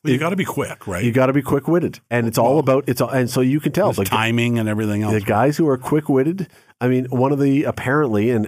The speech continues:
Speaker 2: and again, I don't, you know, I never heard him on the ice, but, um, one of the guys, uh, oh, what was his name? The goalie for the Leafs who no longer does their games, but, uh, Glenn Healy
Speaker 1: Yeah.
Speaker 2: was apparently,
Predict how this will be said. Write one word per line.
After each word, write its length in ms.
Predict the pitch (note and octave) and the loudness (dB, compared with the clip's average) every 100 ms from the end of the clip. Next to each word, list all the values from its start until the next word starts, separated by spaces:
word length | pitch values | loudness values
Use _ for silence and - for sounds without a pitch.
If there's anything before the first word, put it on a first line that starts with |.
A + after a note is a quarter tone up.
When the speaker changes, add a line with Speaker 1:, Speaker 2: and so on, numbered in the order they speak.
| G#2+ | -2
Speaker 2:
and 200 | G#2 G2+ | -2 0
again, 280 | G2+ G2 F2+ | 0 0 0
I 80 | |
don't, 300 | F#2 G2 F#2+ - _ - | 0 -2 -4 -10 _ -6
you 80 | F#2+ | -2
know, 80 | |
I 60 | E2+ | 0
never 240 | G2+ F2+ E2+ | 0 0 -2
heard 260 | A#2+ A2 | 0 0
him 140 | G2+ F#2 | 0 0
on 180 | F2+ | 0
the 140 | F2 F#2 | 0 0
ice, 300 | G#2+ F#2 - | 0 -2 -4
but, 220 | F#2+ - _ _ _ _ _ | -6 -6 _ _ _ _ _
um, 680 | G2+ G2 F#2+ F#2 F2+ F2 E2 - _ _ _ _ _ _ _ - | -4 -2 0 0 -2 -2 -6 -12 _ _ _ _ _ _ _ -8
one 160 | G#2+ G#2+ | -2 0
of 60 | G#2+ | 0
the 80 | |
guys, 480 | G2+ G2+ G#2 G#2 - | 0 2 0 -2 -2
uh, 420 | A2+ G#2 G2+ G2+ - | 0 0 0 -2 -6
oh, 200 | A#2 G2 | -10 -10
what 120 | A#2 B2 | -6 -4
was 120 | G#2+ | -4
his 120 | G2+ | -2
name? 200 | A2+ G#2+ | 0 0
The 80 | F#2+ | 0
goalie 380 | A2 A2 A2 G#2 | 0 2 2 0
for 100 | G#2 | 0
the 100 | F#2+ | 0
Leafs 320 | G2+ F#2+ - | 0 -2 -2
who 80 | G2+ | 0
no 140 | G2+ | 2
longer 360 | G2 F#2+ F#2 E2+ | 2 2 0 -2
does 260 | F#2 F2 | -2 -2
their 120 | F#2 E2+ | -2 -2
games, 440 | F2+ F2 E2 D#2+ | 0 0 -2 -4
but, 200 | D#2+ E2+ - | -6 -8 -6
uh, 60 | F#2 | -2
Glenn 220 | B2+ C3 | 0 0
Healy 420 | B2+ C#3+ E2+ - _ _ _ - | 2 0 -2 -6 _ _ _ -8
Speaker 1:
Yeah. 120 | G#2+ | -2
Speaker 2:
was 100 | A2+ | -2
apparently, 680 | A2+ C3 A#2+ A2+ A2 G#2+ | 0 -2 0 0 0 0